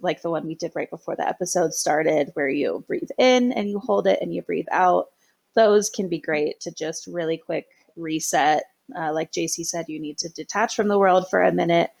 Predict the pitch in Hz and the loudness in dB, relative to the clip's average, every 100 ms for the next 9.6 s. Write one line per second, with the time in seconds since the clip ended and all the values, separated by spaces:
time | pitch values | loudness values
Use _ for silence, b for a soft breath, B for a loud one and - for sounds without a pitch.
0 | _ _ _ 185 185 202 180 180 175 170 | _ _ _ 0 2 2 0 0 0 2
1 | 170 170 165 170 180 - 175 - - 165 | 4 4 4 4 4 4 0 0 -2 -2
2 | 165 156 - 165 165 160 156 - 185 - | 0 0 0 0 2 2 0 -2 -2 0
3 | 175 156 156 151 156 170 170 170 165 170 | 2 2 4 0 0 0 0 2 2 2
4 | 165 - 165 165 165 196 b b b - | 0 0 0 4 4 2 b b b 0
5 | 226 262 254 240 240 214 247 226 226 220 | 2 4 4 2 4 4 4 4 2 2
6 | 208 196 185 185 175 170 214 - 190 175 | 0 0 0 0 0 -2 -6 0 4 4
7 | 170 160 - b b - 190 - 208 185 | 4 2 -4 b b -6 -4 -6 -8 -6
8 | 175 165 165 - _ - - 170 170 175 | -4 -6 -6 -10 _ -20 -10 -10 -6 -10
9 | 165 160 151 160 147 143 | -8 -10 -10 -12 -10 -10